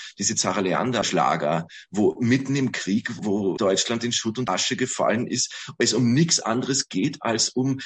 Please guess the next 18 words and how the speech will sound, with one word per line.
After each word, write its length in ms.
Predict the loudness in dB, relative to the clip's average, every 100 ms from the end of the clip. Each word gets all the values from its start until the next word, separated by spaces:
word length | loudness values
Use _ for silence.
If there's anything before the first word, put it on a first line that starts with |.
| -6
liebt 300 | 0 2 2
er 100 | 0
mich 260 | 0 0 0
oder 120 | 0
liebt 300 | 2 2 0
er 60 | -4
mich 220 | -2 -2
nicht? 400 | -4 -4 -4 -4
Und, 240 | -2 -2 -6 -14 -10 -4
äh, 80 |
du 120 | 0 0
kennst 320 | 0 0 0
ja, 180 | 0 -2
kann 300 | -2 -2 0
eine 100 | 2
Liebe 200 | 2 2
Sünde 300 | 0 -2 -2
sein, 320 | -2 0